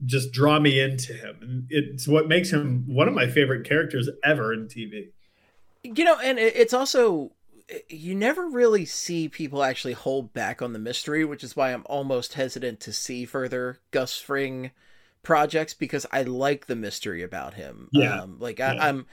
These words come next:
Speaker 2: I'm a big, like, comic nerd from way back. I'm a big X-Men guy, and most comic people, most X-Men people will tell you that Wolverine was always better before you knew shit about Wolverine,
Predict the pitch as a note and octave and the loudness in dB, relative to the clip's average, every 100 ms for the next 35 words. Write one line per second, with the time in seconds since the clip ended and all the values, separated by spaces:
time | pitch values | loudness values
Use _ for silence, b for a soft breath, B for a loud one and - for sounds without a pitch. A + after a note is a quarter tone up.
0 | b b b - G3 E3 F3 C#3 C#3+ A2+ | b b b 4 4 6 4 4 2 0
1 | _ - D3+ C#3 B2 C#3 B2+ A#2+ - A#2 | _ -2 0 0 0 -2 -2 -2 -6 -6
2 | A#2 A2+ A2 G2+ G2+ G#2 G#2 - A2 G2+ | -4 -4 -2 -4 -4 -6 -10 -6 -4 -4
3 | G2+ - G#2 G2+ G2+ G2 F#2 b b b | -6 -8 -10 -8 -8 -8 -10 b b b
4 | C3+ A#2+ A2+ A2 G#2+ - - _ _ _ | 0 0 -4 -8 -10 -16 -20 _ _ _
5 | - D#3+ E3 D3+ - _ _ - - F#3+ | -4 4 6 4 -6 _ _ -10 2 4
6 | E3 D3+ - C#3 - C3 C3 C3 B2+ D3 | 4 0 -4 -6 -2 -2 0 0 2 2
7 | C#3+ D3 B2 C3+ B2 A#2 A2+ - B2+ A#2+ | 2 -2 -4 -4 -6 -6 -6 -2 -2 -2
8 | A2+ F#2+ C3 C#3+ C3 C#3 D3+ C3+ A#2 A#2 | -4 -6 -2 -2 0 0 0 -2 -6 -2
9 | B2 A#2 - C3+ A#2+ A2+ A2+ - C#3+ A2+ | -2 -2 -2 0 0 -2 -6 -2 -2 -2
10 | A#2+ C#3+ - A#2+ F#2 F#2 - F#2 F2+ D#2+ | -2 -2 -2 -2 -4 -4 -6 -8 -8 -10
11 | E2+ | -12